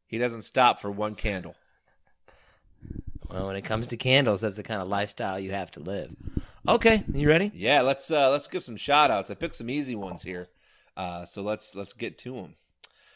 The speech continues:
Speaker 1: Uh, all right, Sophia Bazell, uh, Harry Calder, Joel Moore, Michael Zawatch, Robbie Wilson, Grace Barrett,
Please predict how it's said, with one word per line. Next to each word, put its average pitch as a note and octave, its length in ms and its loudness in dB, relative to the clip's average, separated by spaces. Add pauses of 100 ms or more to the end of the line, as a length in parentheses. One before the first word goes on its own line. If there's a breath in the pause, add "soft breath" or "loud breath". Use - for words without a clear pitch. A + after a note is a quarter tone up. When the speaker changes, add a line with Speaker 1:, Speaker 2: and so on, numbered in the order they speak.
(140 soft breath)
Speaker 1:
Uh, C3 180 8
all G3 120 6
right, F3+ 240 6
Sophia E3+ 520 2
Bazell, C3 680 4 (920)
uh, F#2+ 120 -4
Harry C3+ 680 2
Calder, C#3+ 640 2 (1200)
Joel C3+ 320 -2
Moore, C3+ 460 -2 (1080)
Michael B2 420 0
Zawatch, G#2 800 0 (880)
Robbie E3 340 6
Wilson, D#3+ 680 -2 (920)
Grace C#3 300 0
Barrett, B2+ 640 0